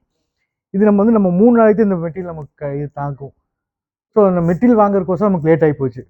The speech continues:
லேட் ஆகல, நம்ம வீடியோ போடுறதுக்கு நமக்கு டைம் இல்ல, கொஞ்சம் பிஸியா இருக்கிறோம். சரிங்களா?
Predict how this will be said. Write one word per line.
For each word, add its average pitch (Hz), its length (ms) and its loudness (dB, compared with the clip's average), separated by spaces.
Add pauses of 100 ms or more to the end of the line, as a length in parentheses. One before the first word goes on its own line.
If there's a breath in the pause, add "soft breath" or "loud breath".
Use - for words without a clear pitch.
(880)
லேட் 190 340 2
ஆகல, 220 300 4
நம்ம 226 180 2
வீடியோ 247 280 6
போடுறதுக்கு 180 400 0
நமக்கு 151 240 -6
டைம் 147 140 -4
இல்ல, 120 240 -10 (600)
கொஞ்சம் 202 300 2
பிஸியா 190 280 0
இருக்கிறோம். 135 340 -2 (1200)
சரிங்களா? 160 420 2